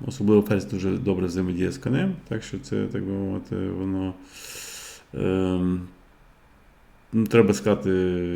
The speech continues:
ферзь з конем. Ф-, ферзь має в собі, ем, е, характеристики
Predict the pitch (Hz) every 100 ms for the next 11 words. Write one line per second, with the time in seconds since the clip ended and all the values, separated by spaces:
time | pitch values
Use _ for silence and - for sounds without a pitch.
0 | 85 85 85 87 87 87 - 98 - -
1 | 113 160 139 - - - - - - -
2 | - _ - - - 92 92 85 135 -
3 | - _ - 120 107 - 101 - 104 92
4 | 92 92 90 90 90 90 87 87 85 85
5 | - - 104 95 95 95 90 - - -
6 | - - - - - - - - - 101
7 | 98 92 90 90 90 - 98 107 101 -
8 | - 92 90 87 87 87 87